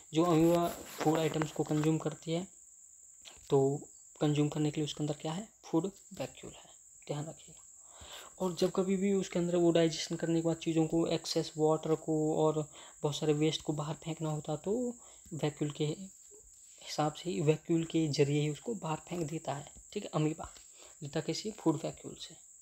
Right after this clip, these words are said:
कुछ question दे रखे हैं भाई, ये बताओ कौन सी वो दो cell होंगे जिसका खुद के पास खुद का genetic material होता है, Genetic material मतलब डीएनए, अभी पढ़ा है, बताना। दूसरा question, if the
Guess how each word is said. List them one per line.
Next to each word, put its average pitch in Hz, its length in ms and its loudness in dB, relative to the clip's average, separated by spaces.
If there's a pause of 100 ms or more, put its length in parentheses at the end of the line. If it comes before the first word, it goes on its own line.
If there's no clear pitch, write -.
(1800)
कुछ 170 160 0
question 170 380 0
दे 175 140 0
रखे 175 280 -6
हैं 175 100 -2 (420)
भाई, 165 180 4
ये 165 140 6
बताओ 156 380 0 (1300)
कौन 156 180 4
सी 160 120 0
वो 165 60 6
दो 151 140 4
cell 151 200 2
होंगे 156 300 8
जिसका 151 300 -2
खुद - 200 -4
के - 120 -12
पास 156 300 2 (380)
खुद 135 140 -6
का 160 140 4
genetic 151 340 4
material 147 300 2
होता 147 240 4
है, 147 120 0
Genetic 151 280 4
material 151 280 -2
मतलब 170 240 -4
डीएनए, 151 480 -4 (240)
अभी 151 140 0
पढ़ा 160 180 -6
है, 156 180 -8 (180)
बताना। 180 300 -6 (800)
दूसरा 160 220 4
question, 151 340 -2 (480)
if 160 120 4
the 170 100 6